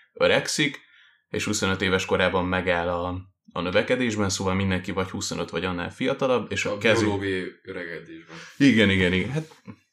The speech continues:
Speaker 1: hát igen, lényegében. De mondjuk erre majd még kitérünk, de hogy lényegében igen, tehát mindenki huszonöt évesnek tűnik, huszonöt éves színészek vannak ebben a filmben főleg.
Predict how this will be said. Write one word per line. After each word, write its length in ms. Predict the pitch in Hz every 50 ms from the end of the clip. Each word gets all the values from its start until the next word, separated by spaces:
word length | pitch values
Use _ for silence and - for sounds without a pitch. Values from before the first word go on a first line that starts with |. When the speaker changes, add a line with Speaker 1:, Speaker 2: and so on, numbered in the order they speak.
| _ -
Speaker 1:
hát 160 | 185 165 -
igen, 400 | - 95 92 87 87 90 87 87
lényegében. 580 | 87 98 95 92 90 90 90 92 90 87 95 98
De 80 | 107 110
mondjuk 280 | 117 117 113 117 117
erre 140 | 127 113 110
majd 140 | 110 110 107
még 140 | 107 110 107
kitérünk, 520 | - 113 113 - 101 98 95 101 104 107
de 80 | 107 101
hogy 200 | 101 98 92 92
lényegében 520 | - 104 101 98 90 87 92 90 85 92 92
igen, 260 | 95 92 90 87 87
tehát 260 | 85 - - 90 - -
mindenki 340 | - 104 104 98 92 - 92
huszonöt 420 | 92 107 110 107 - 90 92 90 92
évesnek 420 | 90 87 90 87 - - - -
tűnik, 240 | - 92 90 92 92
huszonöt 380 | 107 104 - - 90 90 92
éves 220 | - 90 - 98 104
színészek 440 | - 98 95 92 92 - - - -
vannak 260 | - 87 87 - -
ebben 180 | - - -
a 20 | -
filmben 340 | - - - - - - -
főleg. 420 | - - 131 135 131 117 101